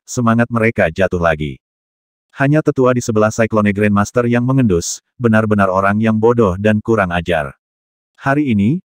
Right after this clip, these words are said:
aku akan mendisiplinkan kamu." Tubuh sesepuh memancarkan aura yang sempurna dan jelas merupakan kultivator panggung Aurus Core. Dia melangkah keluar dari kerumunan dan menatap dingin ke arah Xiao Yan.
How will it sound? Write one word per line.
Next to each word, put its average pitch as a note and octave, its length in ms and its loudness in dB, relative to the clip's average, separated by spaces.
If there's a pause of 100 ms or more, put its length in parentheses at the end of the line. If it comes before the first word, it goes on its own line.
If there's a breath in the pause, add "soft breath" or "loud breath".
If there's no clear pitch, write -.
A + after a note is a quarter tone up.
(120)
aku B2+ 320 0
akan B2+ 320 0
mendisiplinkan A#2 720 -2
kamu." E2 320 -2 (520)
Tubuh C#3+ 240 2
sesepuh C#3+ 400 0
memancarkan A2+ 560 0
aura G#2+ 400 2
yang A#2 160 0
sempurna A2+ 480 0
dan G2 160 2
jelas G#2+ 320 2
merupakan A2 480 0
kultivator A2 640 -2
panggung A#2+ 320 0
Aurus G2 320 -2
Core. D2+ 400 -4 (560)
Dia C#3+ 320 2
melangkah B2+ 320 2
keluar A#2 400 2
dari G#2+ 160 0
kerumunan G#2+ 480 2
dan A2 160 2
menatap G#2 320 0
dingin B2 320 0
ke - 80 -6
arah A2+ 320 0
Xiao G2 240 0
Yan. D2+ 400 -4